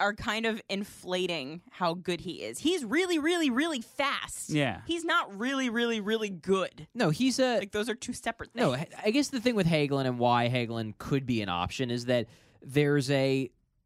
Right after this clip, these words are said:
Speaker 3: he would be a good third line right winger.
Speaker 2: And I think
Speaker 3: And
Speaker 2: they
Speaker 3: the,
Speaker 2: need
Speaker 3: and
Speaker 2: one
Speaker 3: the
Speaker 2: of those
Speaker 3: Flyers
Speaker 2: badly.
Speaker 3: have a gap because Simmons is gone.
Speaker 2: Mm-hmm.
Speaker 3: The Flyers have, Flyers really, realistically, and I,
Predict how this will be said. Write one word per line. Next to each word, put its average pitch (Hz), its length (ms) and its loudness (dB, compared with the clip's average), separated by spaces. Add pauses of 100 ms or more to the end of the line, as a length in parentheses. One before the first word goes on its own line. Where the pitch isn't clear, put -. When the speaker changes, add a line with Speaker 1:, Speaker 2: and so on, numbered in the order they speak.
(800)
Speaker 3:
he 208 260 2
would 233 180 2
be 185 240 4
a 165 80 4
good 131 460 2
third 123 540 -2
line 101 600 -2
right 92 360 -2
winger. 82 240 -6
Speaker 2:
And 185 120 2
I 180 80 0
think 233 200 -2
Speaker 3:
And 139 80 6
Speaker 2:
they 220 60 4
Speaker 3:
the, 214 40 4
Speaker 2:
need 202 200 4
Speaker 3:
and - 60 4
Speaker 2:
one 214 60 4
Speaker 3:
the 208 40 2
Speaker 2:
of 196 40 0
those 196 160 4
Speaker 3:
Flyers 170 400 4
Speaker 2:
badly. - 60 -2
Speaker 3:
have 151 180 2
a 160 60 0
gap 123 580 -2
because 127 460 0
Simmons 127 400 -2
is 123 100 -6
gone. 92 440 -2
Speaker 2:
Mm-hmm. 127 160 -4
Speaker 3:
The 110 60 -2
Flyers 120 460 0
have, 110 320 0 (220)
Flyers 285 260 4
really, 185 360 2
realistically, 135 720 0
and 110 100 0
I, 98 80 -6